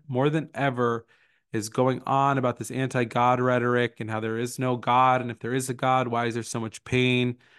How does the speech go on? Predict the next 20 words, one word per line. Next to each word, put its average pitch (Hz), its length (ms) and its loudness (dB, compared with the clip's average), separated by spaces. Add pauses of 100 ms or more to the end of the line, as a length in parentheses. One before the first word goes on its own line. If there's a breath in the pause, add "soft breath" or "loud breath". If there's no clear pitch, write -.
(260 soft breath)
And 123 100 0
she 127 140 -4
says 160 300 2
all 135 180 4
these 135 240 -2
things 120 200 -4
that 120 120 -4
really 120 280 0
hurts 117 440 -6
Graham 110 480 0
very 110 300 0
deeply. 110 520 -10 (480)
Pacey 180 320 4
and 139 120 2
Andy, 190 320 4
meanwhile, 135 400 2
run 143 160 0
into 143 260 -6
Abby's 127 400 -4
mom, 123 320 0